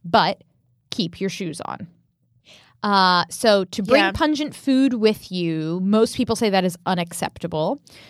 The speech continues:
Speaker 1: To take your shoes off, it is a divide. About thirty-five percent say it's acceptable. Uh, fifty-five percent say that it is not. Reclining your seat is signif-, people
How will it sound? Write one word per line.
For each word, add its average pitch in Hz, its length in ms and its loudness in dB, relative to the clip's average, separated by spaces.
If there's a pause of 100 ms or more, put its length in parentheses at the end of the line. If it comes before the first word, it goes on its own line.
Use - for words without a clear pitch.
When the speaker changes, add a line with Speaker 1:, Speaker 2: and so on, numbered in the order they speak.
(120)
Speaker 1:
To 240 100 -8
take 320 320 0
your 311 100 -2
shoes 294 640 -2
off, 208 460 2
it 220 140 0
is 202 320 0 (200)
a 214 100 -4
divide. 180 840 0
About 190 200 -2 (200)
thirty-five 311 720 0
percent 254 300 -2
say 240 120 2
it's 220 120 -2
acceptable. 202 720 0 (400)
Uh, 170 640 2 (320)
fifty-five 247 760 0
percent 208 300 -4
say 208 100 -2
that 185 140 -2
it 175 100 -6
is 170 140 -6
not. 175 580 0 (480)
Reclining 311 600 0
your 320 120 2
seat 269 760 0
is 220 520 0
signif-, 269 520 -2
people 339 260 -2